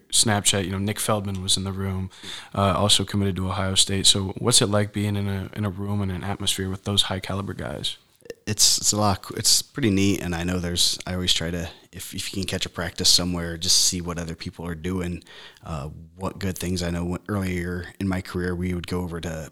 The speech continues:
Speaker 2: Mishawaka and go to their open rooms and wrestle around. Take, I'd take a car full of kids in my little Honda Civic.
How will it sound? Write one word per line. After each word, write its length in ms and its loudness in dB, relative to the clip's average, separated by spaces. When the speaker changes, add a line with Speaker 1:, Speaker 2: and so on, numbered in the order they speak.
Speaker 2:
Mishawaka 800 -4
and 340 -8
go 120 -4
to 60 -2
their 200 -4
open 220 -4
rooms 300 -4
and 240 -6
wrestle 360 2
around. 280 -2
Take, 180 -2
I'd 180 -4
take 160 -4
a 60 -6
car 220 -2
full 220 -4
of 80 -6
kids 240 -2
in 60 0
my 100 0
little 220 -2
Honda 340 0
Civic. 420 4